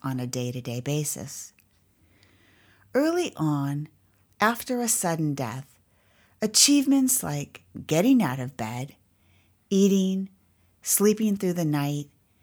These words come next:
and having the energy to make it through the day are monumental. Having the energy to take care of others, carry on with work responsibilities,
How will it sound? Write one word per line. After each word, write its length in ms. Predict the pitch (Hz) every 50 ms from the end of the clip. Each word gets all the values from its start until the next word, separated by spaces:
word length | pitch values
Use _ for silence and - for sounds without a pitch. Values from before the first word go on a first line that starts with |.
| _ _ _ _ -
and 100 | - 180
having 520 | 175 - - 226 233 240 247 254 247 233 214
the 160 | 202 - - _
energy 760 | 196 214 226 247 233 214 170 160 151 139 131 131 139 147 - _ _
to 140 | - - 180
make 280 | 170 175 180 180 175
it 160 | - - - _
through 140 | 185 180
the 140 | 170 - 170
day 460 | 160 - 156 139 135 139 139 143 147 - _ _ _ - _ _ _ _ _ _ _
are 140 | - 156 160
monumental. 960 | 156 156 165 165 165 156 151 143 135 131 131 135 139 135 - 143 113 - - - _ _ _ _ _ _ _ _ _ _ _ _ _ _ _ _ _ _ _ _ _ _ _ _ _
Having 360 | - 190 196 185 190 190 180
the 160 | 170 170 -
energy 540 | - 165 160 165 165 156 147 151 151 147 143
to 80 | 139 135
take 320 | 139 - - 143 - -
care 220 | - - 139 113 113
of 80 | - - -
others, 760 | 180 190 190 202 196 190 190 190 196 196 190 - - - _ _ _ _ _ _ _ _ _ _ _ _ _ _
carry 400 | - - 180 170 165 165 160 151
on 240 | 139 139 135 131 127
with 200 | 123 123 123 131
work 340 | 127 143 147 160 180 180
responsibilities, 1300 | - 196 190 - - 190 180 180 180 - 185 170 165 175 175 170 170 170 170 165 165 165 165 165 165 - -